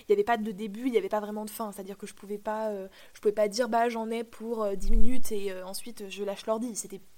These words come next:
plus, euh, bah, je me détends là, je suis en train de discuter avec mes copines. Et ça, par exemple, ça a été, euh,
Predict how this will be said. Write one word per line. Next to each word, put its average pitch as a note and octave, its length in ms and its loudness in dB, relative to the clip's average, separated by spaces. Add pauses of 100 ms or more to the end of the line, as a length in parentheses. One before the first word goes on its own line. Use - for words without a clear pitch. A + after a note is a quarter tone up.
plus, A3+ 360 -6
euh, F#3+ 380 -12 (640)
bah, F#3 240 -14
je F3 80 -18
me G3 100 -14
détends C4 320 0
là, G#3+ 180 -4
je G3 60 -14
suis - 380 -16
en F#3+ 80 -14
train G3+ 140 -18
de G3+ 40 -14
discuter G#3 240 -14
avec A3+ 140 -10
mes C4 80 -10
copines. A#3+ 320 -10 (160)
Et A3+ 100 -10
ça, C#4+ 140 2
par C4 140 2
exemple, A#3 220 -2
ça A#3+ 100 -6
a - 20 -2
été, G#3+ 320 -8
euh, G3+ 180 -14